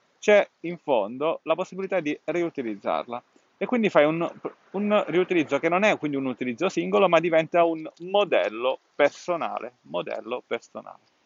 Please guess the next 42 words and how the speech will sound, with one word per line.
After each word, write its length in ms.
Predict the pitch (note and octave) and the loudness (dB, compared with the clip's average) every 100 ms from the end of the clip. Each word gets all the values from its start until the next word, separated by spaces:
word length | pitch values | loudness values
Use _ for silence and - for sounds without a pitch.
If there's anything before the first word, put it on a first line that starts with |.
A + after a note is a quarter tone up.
| _ _ _ _ _ _ _ | _ _ _ _ _ _ _
Quando 220 | C4+ D#4 | 4 6
vai 180 | F#3+ G3 | 6 6
a 80 | D#3+ | 6
creare 380 | - D#3+ F#3+ F#3 | 2 0 2 2
una 220 | C#3+ C3+ | -2 -4
nuova 680 | D3 F3 G3+ G#3 D3+ A2+ A2 | -4 -4 -2 0 0 0 -4
assemblea, 560 | - C3 B2+ A#2+ A#2 | -6 -12 -6 -4 -4
quindi 180 | C#3+ C3 | -8 -12
l'assemblea 420 | A2 - C3 C#3+ | -14 -14 -4 -4
numero 280 | A#2+ A#2+ A#2 | -4 -6 -8
due, 320 | A2 G#2+ B2 - | -6 -6 -6 -6
l'assemblea 600 | A2+ A2 - A2+ A#2 A2+ | -8 -8 -14 -10 -4 -4
B, 300 | A2+ G#2+ A#2 C3+ _ _ _ _ _ _ _ _ _ _ _ _ | -4 -10 -10 _ _ _ _ _ _ _ _ _ _ _ _ _
non 300 | D#3+ G3 G3+ G3+ | 0 2 2 2
andrai 360 | G#3+ G#3+ B3 D#3 | 4 6 6 6
a 80 | |
creare 340 | - D3 D3 C3+ | 2 2 2 2
un'assemblea 560 | B2+ - C3+ C3 C3 | -2 -8 -8 -2 -2
da 160 | A#2 A#2 A2 | -2 -6 -4
zero, 280 | A2+ A2 | -4 -4
ma 140 | C3 D#3+ | -4 -2
partirai 440 | G3+ - A3+ G#3+ | -4 -2 0 2
da 120 | D#3 | 2
un 140 | D3+ D3+ D#3+ | 0 -2 -4
modello 600 | G3 F#3 A#2 A2+ B2 C3 | -2 0 0 0 -4 -4
personale, 640 | C3+ A#2+ - B2 A2+ A2+ C#3+ | -4 -6 -6 -8 -4 -4 -4
non 220 | A3 F#3+ | -4 -4
un 160 | D3 C3+ | -4 -2
modello 380 | C3+ C3 C3 | 2 2 0
globale 420 | A#2+ B2 B2 A#2+ A2 | -2 -2 0 0 -2
condomani, 460 | A#2+ A#2+ A#2 A#2 | -10 -4 -4 -4
di 80 | B2 | -4
quello 240 | D#3+ C#3+ | 0 2
abbiamo 280 | B2+ A2+ C3 | 2 2 -2
parlato 320 | C3 C3 A#2+ | 0 2 0
con 120 | A#2 B2+ | -2 -12
i 60 | |
modelli 340 | C3 C#3+ C3 A#2+ | -6 -4 -6 -8
generali 440 | D3 D3 C3 B2 | -4 -2 -2 -2
da 120 | A#2+ | -2
noi 160 | B2 B2 | -2 -4
suggeriti, 580 | B2+ - A#2 A2 G#2+ | -10 -12 -10 -10 -14